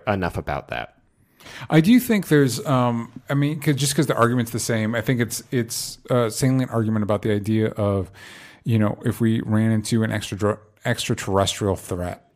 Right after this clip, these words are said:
Speaker 2: our, um, human quarrels would seem more trivial. Um, so I do think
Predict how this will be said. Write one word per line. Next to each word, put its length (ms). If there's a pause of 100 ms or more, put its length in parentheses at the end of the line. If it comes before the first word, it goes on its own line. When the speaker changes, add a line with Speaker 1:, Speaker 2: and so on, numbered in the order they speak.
Speaker 2:
our, 640 (500)
um, 500 (120)
human 640 (1040)
quarrels 640
would 200
seem 480 (100)
more 300
trivial. 560 (460)
Um, 460
so 220
I 80
do 180
think 400